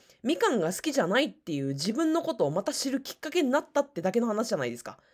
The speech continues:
これ素晴らしい発見ですよね。じゃあ、他にね、気になってたリンゴ食べてみよっかなとか、桃食べてみよっかなって進んでいけばいいわけですよ。うん。そんだけの話やから。で、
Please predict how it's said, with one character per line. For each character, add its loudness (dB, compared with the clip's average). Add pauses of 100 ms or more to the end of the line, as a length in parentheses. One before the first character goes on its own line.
(120)
こ 2
れ 2
素 -4
晴 4
ら 0
し -4
い 2
発 -6
見 -2
で -6
す -8
よ -10
ね。 -14 (440)
じ 0
ゃ 4
あ、 -4 (320)
他 2
に 2
ね、 0
気 -4
に 2
な 4
っ 2
て -16
た 0
リ 0
ン 4
ゴ 2
食 -2
べ -2
て 0
み 2
よ 4
っ -12
か -4
な 0
と -6
か、 -12 (160)
桃 6
食 2
べ 2
て 0
み 2
よ 2
っ -6
か -2
な 4
っ -6
て -12
進 -6
ん 2
で 2
い -2
け -2
ば 2
い 0
い 2
わ 4
け -4
で 0
す -10
よ。 -12 (500)
う 2
ん。 0 (340)
そ -6
ん 0
だ 6
け 10
の 8
話 4
や 2
か 0
ら。 -4 (500)
で、 2